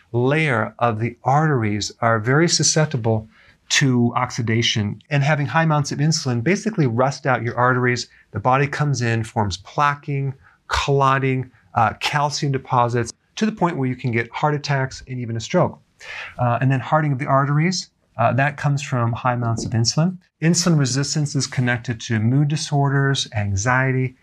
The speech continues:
depression. You eventually get a fatty liver, and also cancer, because cancer cells basically live on sugar. So now let me show you specifically what to eat. So let me give you a rough idea of what you would actually eat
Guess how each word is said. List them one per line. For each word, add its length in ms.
depression. 840
You 160
eventually 340
get 120
a 40
fatty 300
liver, 560
and 100
also 480
cancer, 540
because 520
cancer 360
cells 520
basically 720
live 180
on 280
sugar. 440
So 160
now 200
let 100
me 80
show 200
you 100
specifically 540
what 260
to 200
eat. 340
So 160
let 100
me 80
give 140
you 220
a 80
rough 300
idea 420
of 260
what 200
you 160
would 120
actually 380
eat 360